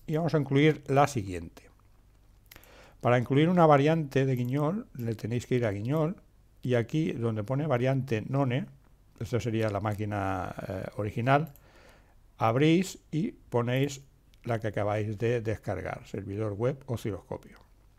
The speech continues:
Vamos a editar también las, la, el interfaz E T H cero, if config E T H cero,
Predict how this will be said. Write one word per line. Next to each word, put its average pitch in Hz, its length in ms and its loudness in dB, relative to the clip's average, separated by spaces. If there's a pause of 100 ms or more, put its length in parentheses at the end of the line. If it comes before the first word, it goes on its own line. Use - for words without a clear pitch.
(800)
Vamos 123 280 0
a 135 40 6
editar 117 300 2
también 110 520 -2
las, 107 480 -2 (200)
la, 98 540 -6 (2750)
el 117 100 -2
interfaz 113 760 -2 (140)
E 120 100 -4
T 110 120 -6
H 101 260 -8
cero, 160 520 0
if 123 180 -4 (120)
config 139 840 -4 (100)
E 113 140 -4
T 104 300 -10
H - 340 -10
cero, 165 640 -4